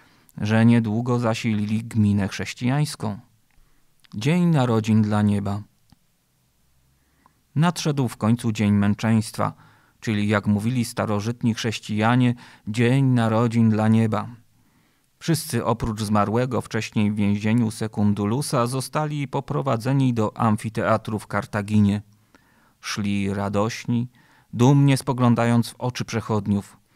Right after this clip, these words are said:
Mieli przecież niedługo spotkać swego mistrza. Przed wejściem na arenę strażnicy pragnęli zmusić skazańców, by przebrali się w kostiumy.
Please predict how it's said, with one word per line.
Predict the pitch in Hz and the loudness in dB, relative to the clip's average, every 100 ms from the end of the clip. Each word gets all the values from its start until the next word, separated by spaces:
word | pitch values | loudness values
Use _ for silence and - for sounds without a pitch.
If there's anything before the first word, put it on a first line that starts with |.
| _ _ _ _ | _ _ _ _
Mieli | 117 143 117 | 0 2 0
przecież | - 98 110 104 | -4 -6 -4 -2
niedługo | 107 104 113 123 113 | 0 0 -2 0 -2
spotkać | - - 104 - 107 101 - | -2 -6 -6 -4 -6 -6 -8
swego | - 107 101 104 | -8 -6 0 2
mistrza. | 104 - - 104 98 - _ _ _ _ _ _ _ _ _ _ _ - | 2 0 -6 -6 -6 -10 _ _ _ _ _ _ _ _ _ _ _ -4
Przed | 156 143 | -2 0
wejściem | 156 180 - 170 147 | 0 -2 -2 -2 0
na | 123 | 2
arenę | 113 98 113 143 131 | 0 0 2 2 0
strażnicy | - 113 104 110 120 113 | 0 -4 0 0 0 -4
pragnęli | - 101 104 104 107 | -4 -6 -2 -2 -2
zmusić | 101 104 110 131 110 - | -2 0 2 0 -4 -12
skazańców, | - 123 101 98 101 131 123 - - _ _ _ - | -12 -10 -2 0 0 -2 -6 -12 -20 _ _ _ -2
by | 107 98 | 0 0
przebrali | 104 101 98 101 | -2 0 -2 -2
się | 104 104 | -4 -8
w | |
kostiumy. | - 117 - 160 131 104 | -8 -10 -4 0 2 2